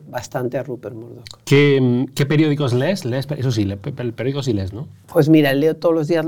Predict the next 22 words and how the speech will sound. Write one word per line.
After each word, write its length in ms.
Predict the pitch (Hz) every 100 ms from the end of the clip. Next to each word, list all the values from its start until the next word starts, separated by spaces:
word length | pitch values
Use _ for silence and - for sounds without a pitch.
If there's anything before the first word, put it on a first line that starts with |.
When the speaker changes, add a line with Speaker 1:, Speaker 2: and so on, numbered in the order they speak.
| 151
Speaker 1:
me 140 | 147
he 20 |
acostumbrado 560 | 156 180 - 160 147 156
a 40 | 143
los 140 | 127
periódicos 500 | 127 131 143 156 -
y 40 |
me 60 | 127
encanta 460 | 110 113 110 98 101
leer 180 | 107
los 160 | 101 -
periódicos. 560 | - 113 110 107 117 -
Me 80 |
lo 140 | 131 127
preguntó 400 | 135 135 135 147
tu 100 | 185
jefe 300 | 190 185 151
también, 320 | 120 143 147
fíjate. 320 | - 127 110 127
Speaker 2:
Ah, 100 | -
mi-, 80 | 180
Álvaro. 400 | 139 135 110 90